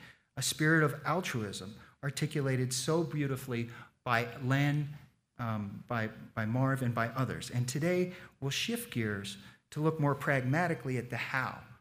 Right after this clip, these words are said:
of restoring order from chaos. What are the business disciplines which must be defined and in which we must engage in order to be transparent,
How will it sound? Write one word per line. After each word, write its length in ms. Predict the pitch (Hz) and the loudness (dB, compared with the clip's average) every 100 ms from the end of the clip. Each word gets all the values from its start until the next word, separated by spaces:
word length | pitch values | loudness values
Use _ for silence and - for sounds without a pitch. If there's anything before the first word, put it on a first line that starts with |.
| _ - | _ -10
of 120 | 127 | -4
restoring 680 | 127 123 - 127 113 101 98 - - _ _ - | -2 -2 -2 -2 -2 -2 -6 -12 -20 _ _ -6
order 280 | 123 107 101 | -2 0 -2
from 220 | - 98 | -4 -6
chaos. 580 | - 107 95 - - - _ _ _ _ _ _ - | -4 -4 -6 -8 -12 -14 _ _ _ _ _ _ -2
What 140 | 175 | 2
are 40 | |
the 80 | 220 | 4
business 400 | 175 160 156 156 | 4 4 2 0
disciplines 560 | - 120 120 - 117 117 | 0 -2 -2 -2 -2 -2
which 180 | 110 - | -4 -2
must 300 | 127 151 - | 0 0 -2
be 100 | 147 | -2
defined 560 | 135 - 101 98 98 - - _ - | -2 -4 -4 -2 -4 -8 -16 _ -2
and 180 | 127 120 | -2 0
in 260 | - 214 170 | 4 6 6
which 340 | 104 95 - - - | 2 0 -4 -8 -4
we 100 | 123 | 2
must 380 | 117 117 180 - | 4 6 4 2
engage 400 | 135 110 101 101 | 0 0 -2 -2
in 80 | 110 | -2
order 240 | 113 131 | 0 0
to 160 | 135 - | -2 -2
be 180 | 107 107 | -2 -4
transparent, 800 | - 107 98 - 127 147 196 - | -4 -4 -6 -6 -4 -2 -4 -8